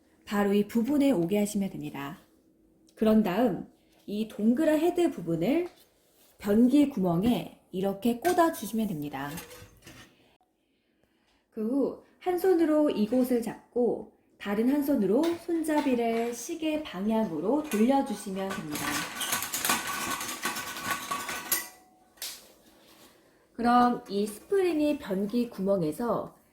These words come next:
이 배관을 타고 가서 아래 구멍까지 관통을 해주면서 막힌 이물질이 뚫리게 됩니다.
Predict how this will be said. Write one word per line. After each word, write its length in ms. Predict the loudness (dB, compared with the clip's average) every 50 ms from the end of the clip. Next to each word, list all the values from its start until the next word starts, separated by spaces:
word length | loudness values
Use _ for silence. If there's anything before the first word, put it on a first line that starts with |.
| _ _ _ -8
이 300 | -4 -2 0 0 -2 -2 -6
배관을 580 | -8 -4 -4 0 2 2 2 2 2 0 -2
타고 340 | -4 -6 -10 -8 -6 -6 -6
가서 580 | -4 -4 -6 -6 -6 -6 -4 -2 -2 -2 -2 -6 -10 -16 -18 -20 -20 -20 _ _ -20 -20 -20 -20 -20 -20 _ _ _ _ -4
아래 420 | 2 4 4 4 4 4 2 -2 -4
구멍까지 1120 | -4 -2 2 4 4 4 4 2 -2 -4 -6 -8 -8 -8 -6 -4 -2 -2 -2 -4 -10 _ _ _ _ _ _ _ _ _ _ _ -20 -20 -20 _ _ -20 -18 -16 -16 -18 -18 -20 -20 _ _ _ _ -20 -20 -20 _ _ _ _ _ _ _ _ _ _ -20 -20 _ _ _ _ _ _ -14
관통을 520 | -6 -2 -2 0 0 2 2 2 4 4 4
해주면서 840 | 2 2 0 -4 -4 -4 -4 -4 -2 -2 0 -2 -4 -6 -12 -16 _
막힌 500 | -4 -4 -4 -4 -4 -2 0 0 0 0
이물질이 840 | 0 0 2 4 4 4 2 0 -4 -6 -4 -4 -2 0 -2 -2 -4
뚫리게 420 | -2 -2 0 0 0 0 -2 -2
됩니다. 560 | 0 -2 -6 -6 -6 -6 -4 -4 -6 -8 -12